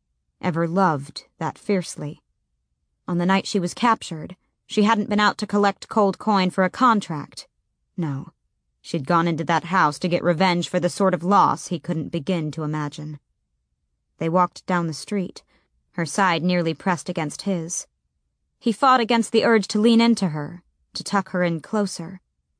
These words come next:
"Kayal?" she said after a few minutes. "Hmm?" "You know I absolutely hate it when he calls me Lena, don't you?" A smile tugged at his lips,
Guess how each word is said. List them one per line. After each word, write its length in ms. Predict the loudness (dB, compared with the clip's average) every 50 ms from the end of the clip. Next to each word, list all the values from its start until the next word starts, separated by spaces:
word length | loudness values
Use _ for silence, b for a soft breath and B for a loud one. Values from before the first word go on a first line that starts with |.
| _ _ _ _ _ _ _
"Kayal?" 460 | -2 0 2 4 4 4 2 0 -4 -10 _ _ _ _ _ _ _ _ _
she 160 | -6 -4 -4
said 220 | 0 0 0 2
after 260 | 2 0 0 -2 -4 -6
a 120 | -6 -4
few 120 | -4 -4 -4
minutes. 500 | -2 -4 -4 -6 -8 -10 -14 -18 -20 -20 _ _ _ _ _ _ _ _ _ _ _ _ _ _ _ _
"Hmm?" 220 | 2 2 4 2 2 -2 -6 _ _ _ _ _ _ _ _ _ _ _ _ _
"You 140 | 4 6 6
know 160 | 6 8 6
I 80 | 6 4
absolutely 640 | 4 4 2 0 -2 -2 2 2 2 4 4 2 2
hate 320 | 2 2 2 2 4 4
it 160 | 2 0 -2 -4
when 140 | -4 -2
he 100 | -2 -4
calls 300 | -2 0 0 0 0 0
me 100 | -2 -2
Lena, 460 | 0 0 -2 -2 -2 -4 -4 -6 -10 -16 _ _ _ _ _ _
don't 240 | -2 0 0 0 0
you?" 220 | -2 -4 -4 -6 -10 _ _ _ _ _ _ _ _ _ _ _ _ _ _ -14
A 60 | -10
smile 480 | -6 0 2 4 4 4 2 2 -2 -4
tugged 320 | -4 -2 -2 -2 0 0
at 100 | -4 -4
his 140 | -4 -6 -6
lips, 400 | -4 -4 -6 -6 -6 -10 -14 -14